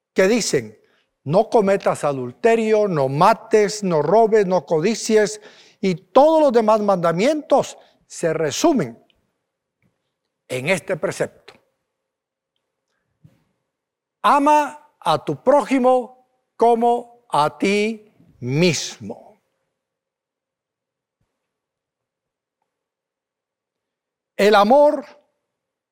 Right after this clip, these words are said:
no perjudica al prójimo, Así que el amor es el cumplimiento de la ley. El amor es el cumplimiento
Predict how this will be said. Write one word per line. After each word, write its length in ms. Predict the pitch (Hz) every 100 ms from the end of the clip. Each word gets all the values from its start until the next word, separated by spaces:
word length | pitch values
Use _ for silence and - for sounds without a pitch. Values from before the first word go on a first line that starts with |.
| _ _ _ _ _
no 500 | 156 262 254 262 262
perjudica 800 | 196 165 - 156 190 247 - 226
al 340 | - 165 151 - _
prójimo, 600 | - 277 - 147 110 - _ _ _ _ _ _ _
Así 380 | 175 160 269 226
que 440 | 233 175 - _
el 260 | 196 180 160
amor 720 | 151 143 220 247 220 226 - _ _ _
es 180 | 196 -
el 140 | 175
cumplimiento 1200 | - 170 139 156 156 226 285 220 - 185 196 214 _ _ _ _
de 220 | 165 156 151
la 160 | 120
ley. 360 | 143 143 87 _ _ _ _ _ _ _ _ _ _ _ _ _ _ _ _ _
El 320 | - 202 175
amor 800 | 151 147 139 143 262 220 226 240 - _ _ _ _ _ _ _ _
es 280 | 226 226 -
el 160 | 208 -
cumplimiento 1000 | 175 143 156 143 202 277 226 - 117